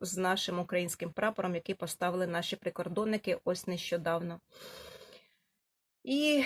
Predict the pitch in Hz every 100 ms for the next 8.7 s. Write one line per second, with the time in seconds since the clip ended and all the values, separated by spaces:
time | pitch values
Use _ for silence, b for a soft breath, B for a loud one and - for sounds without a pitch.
0 | B 247 240 233 226 226 220 220 214 B
1 | 240 - B B B - 247 - 269 254
2 | 220 196 190 - - 196 190 202 202 208
3 | 202 208 214 196 190 196 214 190 202 196
4 | 185 180 190 190 180 202 - 175 156 196
5 | 196 190 190 220 202 185 - 180 165 185
6 | 190 185 185 180 180 175 180 - 196 196
7 | - - _ _ _ _ _ _ - -
8 | 170 185 196 180 - 190